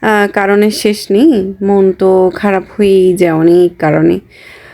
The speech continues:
শুরুতে যে ভিডিওটা দেখলেন, অর্থাৎ জানালায় যে সাবানের ফেনা, সেগুলো হচ্ছে আমার রান্নাঘরের জানালা আর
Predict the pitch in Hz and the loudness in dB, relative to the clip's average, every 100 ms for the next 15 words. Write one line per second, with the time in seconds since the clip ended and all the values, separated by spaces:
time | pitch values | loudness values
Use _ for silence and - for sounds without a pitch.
0 | - - - 254 247 240 254 254 247 214 | -20 -14 -2 0 0 0 0 2 0 2
1 | 233 233 220 233 220 226 220 220 226 214 | 2 2 2 0 2 2 2 0 -2 -2
2 | 208 196 - 359 392 311 - 208 190 196 | -2 0 0 2 2 0 -2 -4 -2 -2
3 | 185 180 180 180 180 - _ 185 180 175 | 0 0 0 0 -4 -8 _ 0 2 2
4 | 180 196 180 185 185 190 - 185 185 233 | 0 -2 -2 0 0 0 -2 0 0 0
5 | 220 190 190 202 - 196 185 180 180 175 | -2 0 2 0 -2 -4 -2 0 0 0
6 | 175 - 185 190 196 196 214 202 202 202 | -2 -4 -4 0 0 0 -2 0 0 0
7 | 196 226 440 _ _ _ - - _ - | 2 0 -4 _ _ _ -20 -20 _ -6
8 | 180 | -6